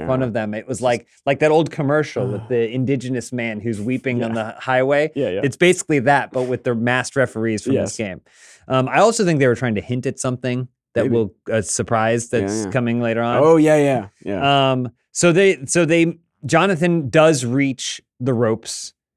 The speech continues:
Speaker 2: Yep.
Speaker 1: And, uh, <laughs> it's
Speaker 2: Yeah, I
Speaker 1: instead of shooting him with arrows,
Speaker 2: Which would be so easy to do.
Speaker 1: we saw it work
Speaker 2: Yeah.
Speaker 1: just moments ago.
Speaker 2: And it's, I mean, literally, like, it's a twenty-foot rope.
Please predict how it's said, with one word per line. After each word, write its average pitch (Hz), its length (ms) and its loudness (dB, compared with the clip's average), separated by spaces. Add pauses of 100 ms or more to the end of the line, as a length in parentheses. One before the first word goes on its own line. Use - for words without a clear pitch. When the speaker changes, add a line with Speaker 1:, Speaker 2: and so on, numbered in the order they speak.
(120)
Speaker 2:
Yep. 156 220 2 (100)
Speaker 1:
And, 135 500 2
uh, 123 460 4 (360)
<laughs> - 360 -20
it's - 540 -4 (340)
Speaker 2:
Yeah, 180 420 4
I 170 180 -10 (640)
Speaker 1:
instead 214 420 2
of 277 140 2
shooting 214 420 2
him 151 140 2
with 139 200 2
arrows, 113 680 2
Speaker 2:
Which 143 180 0
would 139 100 0
be 135 100 2
so 156 540 4
easy 113 320 0
to 101 80 -10
do. 95 280 -8
Speaker 1:
we 135 140 2
saw 175 280 4
it 110 60 -4
work 117 420 -2
Speaker 2:
Yeah. 147 200 4
Speaker 1:
just 127 180 -2
moments 135 320 0
ago. 107 180 -2
Speaker 2:
And 151 140 4
it's, 151 280 0 (120)
I 131 80 0
mean, 139 240 4
literally, 143 440 4
like, 123 200 0
it's 123 120 -6
a 107 60 -10
twenty-foot 131 540 -2
rope. 117 400 -2